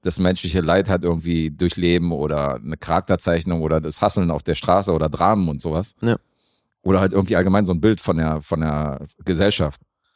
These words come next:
Speaker 1: Da hast du ja nicht viel so Science-Fiction-Brimbolen gehabt. Klar hast du diese Italo-Western gehabt oder teilweise diese Sandalen- und Fantasy-Filme, diese billig abgespulten, aber alles, was so anspruchsvoll war, diese großen Filmemacher,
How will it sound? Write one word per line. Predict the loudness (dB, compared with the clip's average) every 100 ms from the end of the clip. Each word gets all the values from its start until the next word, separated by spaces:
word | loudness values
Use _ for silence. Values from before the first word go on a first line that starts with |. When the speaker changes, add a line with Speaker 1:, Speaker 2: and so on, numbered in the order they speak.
| _ _
Speaker 1:
Da | -8
hast | -4 0
du |
ja | 2
nicht | 0 -4
viel | -4 -2
so | -2 -4 -8 _ _ _
Science-Fiction-Brimbolen | -12 -8 -6 -6 -4 -4 -2 -2 -2 -4 -6 -6 -2 -2 -2
gehabt. | -4 -4
Klar | 0 2
hast | 2
du | -4
diese | 0 0
Italo-Western | 2 2 4 2 0 2
gehabt | 2 2 0
oder | -2
teilweise | 2 2 2
diese | -2 -2
Sandalen- | -2 2 2 2
und | 0
Fantasy-Filme, | -2 -2 -2 -2 0 2 0 -4 _ _ _ _ _ -4
diese | 0
billig | 2 2 2
abgespulten, | 0 -4 0 0 2 0 -2
aber | -4 -2 0 0 -2
alles, | -4 -4 -2
was | -4
so | -6
anspruchsvoll | -6 -6 -4 0 2
war, | 4 2
diese | 0 -6
großen | -4 -4 -2
Filmemacher, | 0 0 0 -2